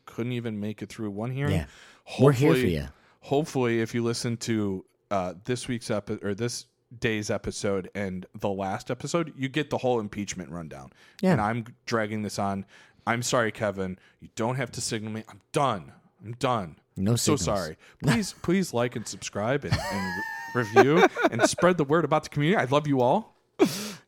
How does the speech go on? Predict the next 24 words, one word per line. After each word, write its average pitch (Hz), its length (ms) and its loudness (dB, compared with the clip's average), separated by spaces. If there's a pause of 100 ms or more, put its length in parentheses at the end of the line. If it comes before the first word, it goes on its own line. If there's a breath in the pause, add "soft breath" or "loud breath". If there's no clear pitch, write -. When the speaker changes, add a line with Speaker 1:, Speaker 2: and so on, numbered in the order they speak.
Speaker 2:
He's 123 100 2
speeding 101 360 2
up. 85 100 2
I 90 80 2
just 87 180 -6
put 95 140 -4
Brian 82 260 0
on 71 80 -2
fast 76 300 -4
forward. 73 320 -2
<laughs> - 80 -2 (2000 loud breath)
Figured 90 340 0
it 92 80 -2
out. 71 260 -6 (440 loud breath)
Um, 82 640 2 (580)
and 131 120 4
once 123 160 2
again, 120 240 2
too, 113 220 4
we 104 100 4
will 104 140 4
be 110 160 2
posting 104 460 2
our 87 360 2